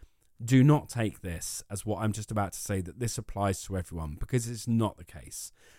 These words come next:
So if someone has A D H D, it doesn't mean that they have problems with this, but it is more prevalent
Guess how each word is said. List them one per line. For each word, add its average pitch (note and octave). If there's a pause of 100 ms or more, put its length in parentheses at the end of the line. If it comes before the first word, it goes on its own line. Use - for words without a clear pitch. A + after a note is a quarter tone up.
So -
if G#2
someone C3+
has B2
A A2
D G#2
H F#2+
D, G2
it -
doesn't B2+
mean G#2
that F2+
they G2+
have G#2
problems F2+
with D#2
this, - (420)
but A#2
it A#2
is C#3
more B2+
prevalent G#2+